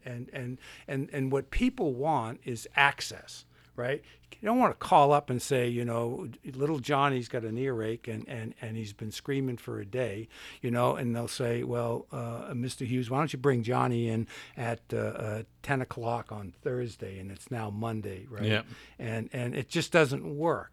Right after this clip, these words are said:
Speaker 1: you know, and, uh, so, so, so part of it is, is, is bringing the delivery system, making it more user-friendly,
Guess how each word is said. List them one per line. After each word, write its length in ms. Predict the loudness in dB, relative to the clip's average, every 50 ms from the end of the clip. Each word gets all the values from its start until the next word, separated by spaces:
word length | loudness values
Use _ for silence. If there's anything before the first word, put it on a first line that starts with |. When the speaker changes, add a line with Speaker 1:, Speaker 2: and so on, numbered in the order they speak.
| _ -14
Speaker 1:
you 120 | -12 -10 -10
know, 400 | -8 -8 -8 -6 -8 -8 -8 -10
and, 440 | -10 -8 -8 -8 -8 -8 -8 -6 -6
uh, 260 | -6 -6 -6 -8 -10 -12 -14 -18 -18 -18 -18 -18 -20 -16
so, 320 | -8 -4 -2 -2 -2 -2 -4
so, 460 | -8 -4 -2 0 0 0 0 -2 -4 -6
so 200 | -8 -6 -4 -4
part 340 | -2 6 8 10 10 10 10
of 100 | 6 4
it 100 | 4 4
is, 320 | 4 4 2 2 0 -4 -6
is, 440 | -2 -2 0 0 0 -4 -6 -10 -6
is 280 | -4 -4 -4 -4 -6
bringing 580 | -10 -4 2 4 4 6 6 6 6 6 4 2
the 100 | 0 -2
delivery 600 | -4 -4 -2 2 4 4 4 4 4 2 2 0
system, 420 | -2 -4 -6 -6 -6 -6 -6 -4 -2
making 300 | -2 -2 -2 -2 -2 -2
it 120 | -2 -4
more 180 | -4 -2 -2 -2
user-friendly, 880 | -2 0 0 0 0 0 -4 -4 0 2 2 4 4 4 2 0 -2